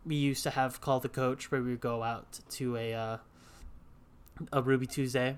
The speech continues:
and have, you know, Bobby Curran, uh, the voice of University of Hawaii, and two coaches or a couple players, and they come out to the, a restaurant and they'd have just, like, a live Q and A with all the fans.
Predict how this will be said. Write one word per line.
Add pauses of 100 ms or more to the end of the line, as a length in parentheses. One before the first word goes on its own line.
(140)
and
have, (180)
you
know,
Bobby
Curran, (420)
uh,
the
voice
of
University
of
Hawaii, (240)
and
two
coaches
or
a
couple
players, (520)
and
they
come
out
to
the,
a
restaurant
and
they'd
have
just,
like, (240)
a
live
Q
and
A
with (400)
all
the
fans.